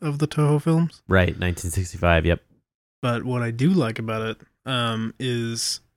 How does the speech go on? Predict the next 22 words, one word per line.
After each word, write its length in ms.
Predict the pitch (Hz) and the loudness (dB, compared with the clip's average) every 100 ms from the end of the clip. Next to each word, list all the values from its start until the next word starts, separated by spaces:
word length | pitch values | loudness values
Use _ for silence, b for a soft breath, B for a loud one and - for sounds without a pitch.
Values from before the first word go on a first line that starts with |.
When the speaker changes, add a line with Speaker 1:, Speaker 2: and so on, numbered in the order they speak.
| _ _ _ _ | _ _ _ _
Speaker 1:
with 240 | 143 127 - | -4 -2 2
this 240 | 156 - | 2 4
and 240 | 151 143 | 2 2
War 160 | 135 135 | 2 2
of 60 | 127 | 0
the 60 | |
Gargantuas, 600 | 127 123 123 123 120 117 | 0 0 -2 -2 -4 -4
I 60 | 117 | -4
really 420 | 117 123 131 127 | -2 -2 -2 -2
like 440 | 123 120 120 - - | -4 -4 -4 -8 -12
the 180 | 135 123 | -8 -4
idea 440 | 120 120 120 117 117 | -4 -4 -4 -2 -4
of 640 | 120 120 117 117 120 - _ _ _ | -4 -4 -4 -4 -8 -12 _ _ _
kind 220 | - 151 123 | -2 0 2
of 60 | |
very 420 | 117 120 123 127 | 0 -2 0 0
humanoid 720 | 123 - 151 135 139 139 139 143 | -2 -4 0 0 0 0 -2 -4
looking 280 | 139 147 147 | -4 -2 -2
monsters. 720 | 143 147 - 160 156 - - _ - | 0 -2 0 0 0 -2 -10 _ -2
Speaker 2:
Mm-hmm. 220 | 120 180 226 _ _ _ _ | 2 2 -2 _ _ _ _
Speaker 1:
When 160 | 131 123 | -2 -2
he's 580 | - 165 156 151 139 | 2 4 4 4 2